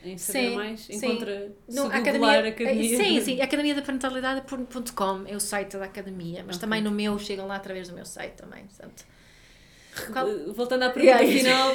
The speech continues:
Speaker 1: que, que seres humanos é que esperas que isto esteja a criar, este
Speaker 2: Olha,
Speaker 1: movimento?
Speaker 2: então,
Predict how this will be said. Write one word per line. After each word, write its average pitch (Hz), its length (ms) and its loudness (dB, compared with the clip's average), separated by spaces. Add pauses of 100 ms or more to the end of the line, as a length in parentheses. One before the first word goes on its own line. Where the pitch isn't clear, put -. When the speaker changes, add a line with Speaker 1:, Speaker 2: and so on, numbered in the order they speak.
Speaker 1:
que, 285 240 2
que - 240 -2
seres 254 240 0
humanos 247 300 0
é 247 60 -2
que 247 60 -6
esperas 233 300 -2
que - 80 -10
isto - 120 -6
esteja 233 300 -4
a 226 40 -4
criar, 220 440 -8
este - 120 -10
Speaker 2:
Olha, 214 320 0
Speaker 1:
movimento? 208 460 -2
Speaker 2:
então, 247 420 -6